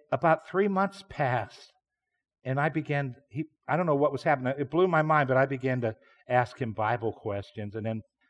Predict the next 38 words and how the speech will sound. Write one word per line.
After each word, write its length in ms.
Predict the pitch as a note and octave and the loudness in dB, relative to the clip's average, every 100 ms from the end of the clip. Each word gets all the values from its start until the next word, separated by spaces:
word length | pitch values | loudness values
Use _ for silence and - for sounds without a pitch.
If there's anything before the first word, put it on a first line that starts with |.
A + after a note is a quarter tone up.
| _ | _
eventually 460 | F#2+ A#2+ B2+ A#2 G#2 | -4 -4 -2 -2 0
I 100 | G2 | -2
accepted 520 | - - G#2+ - F2+ | -4 -8 -8 -8 -16
Christ. 400 | - B2+ A2 - | -8 -4 -4 -6
He 80 | A#2+ | -8
was 140 | A2 | -10
very 340 | F2+ B2+ C3+ A#2 | -6 -4 -2 -4
influential 720 | G#2 G#2+ G2+ C3 C3+ A2+ G#2 _ _ _ - | -8 -12 -8 -8 -10 -14 -16 _ _ _ -12
in 180 | A2 | -6
me 100 | A2 | -4
accepting 460 | A2 - A#2+ - G#2 | -4 -4 -10 -10 -12
Christ. 380 | - D#3+ C#3 - - - _ | -2 0 2 -2 -12 -20 _
So 220 | _ D3 - _ _ _ | _ -6 -6 _ _ _
I 100 | D#3+ | -8
think 240 | - A3+ | -2 0
about 280 | B3 F#3+ E3+ | 2 4 4
what 200 | D3+ D3 - | 4 2 0
this 220 | D3 C#3+ C#3+ | -4 -4 -2
one 220 | D3 C#3+ | -2 0
guy 260 | C3 B2 | 4 4
did. 320 | A#2 C3 A2 F#2+ _ - | 4 2 0 -2 _ -8
Think 160 | - | -4
about 320 | D#3+ B2+ G#2 | 0 2 2
it, 80 | G2 - A#2+ | 0 -6 -6
with 160 | A#2+ | -2
his 180 | C#3 C3+ | -2 0
idiosyncrasies, 1000 | C#3 D3+ D3 - B2+ A#2+ G#2 G2+ G2+ - _ _ _ _ _ | 0 2 0 -4 -10 -10 -14 -12 -14 -16 _ _ _ _ _
his 220 | - B2+ G#2+ | -4 -4 0
inabilities, 720 | C3 B2+ C3 B2 A#2+ A#2+ A2+ | -2 2 2 4 2 -2 -2
not 280 | B2 C#3 A#2+ | 0 0 0
blending 420 | C#3 C#3+ C#3 C#3 | 0 0 0 0
in. 240 | A#2+ A2+ A#2 _ _ _ _ _ | 0 -2 -6 _ _ _ _ _
I 120 | A#2+ | -4
think 180 | B2+ F3+ | -2 0
of 80 | F#3 | 2
what 80 | D#3+ | 4
he 80 | D3 | 2
did. 360 | C#3+ B2+ A2+ | 4 4 2